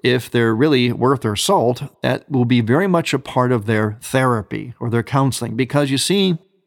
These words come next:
this is not just a human, psychological, secular kind of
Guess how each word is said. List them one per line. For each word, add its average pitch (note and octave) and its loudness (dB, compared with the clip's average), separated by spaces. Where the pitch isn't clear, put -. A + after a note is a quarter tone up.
this A#3+ 2
is A#3+ -4
not F3+ -2
just D3+ -2
a C3 0
human, B2+ 0
psychological, A2+ -2
secular A2 -2
kind A2 -2
of G#2 -4